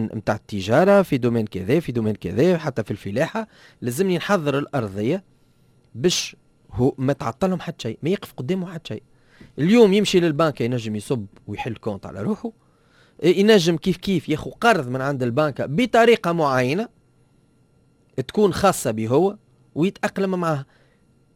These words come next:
هوني تنجم تنجح، تنجم تنجح وقت اللي تغير القوانين. مادام بنفس القوانين المشرع يخمم بعقليه قديمه، بالنسبه لي هو واش عنده؟ عنده السارل،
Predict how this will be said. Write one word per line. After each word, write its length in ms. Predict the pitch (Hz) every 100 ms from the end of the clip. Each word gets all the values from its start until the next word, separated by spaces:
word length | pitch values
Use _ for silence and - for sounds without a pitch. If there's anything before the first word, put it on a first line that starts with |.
| _
هوني 240 | 127 233 254
تنجم 280 | 240 226 226
تنجح، 380 | 233 202 180 _ _ _ _ - _ _ _ _ -
تنجم 260 | 196 156 127
تنجح 400 | 156 180 196 -
وقت 240 | 135 -
اللي 160 | 196 202
تغير 320 | 151 170 202
القوانين. 500 | 185 185 175 165 131 120 - - -
مادام 440 | 135 165 294 285
بنفس 340 | 254 262 -
القوانين 580 | 190 - 170 151 143 117 113 _ _ _ _ _ _ _ _ _ _ _ _ _ -
المشرع 600 | 214 233 220 233 156 127 _ _ _ -
يخمم 420 | 131 196 180 143
بعقليه 380 | 117 113 120 110
قديمه، 380 | - 151 269 - _ _ _ _ _
بالنسبه 420 | 151 240 254 202
لي 160 | 208 202
هو 100 | 220
واش 120 | 202
عنده؟ 340 | 185 185 135 131 _ _ _ _ -
عنده 500 | 175 214 170 156 - _ -
السارل، 500 | 139 - 233 240 226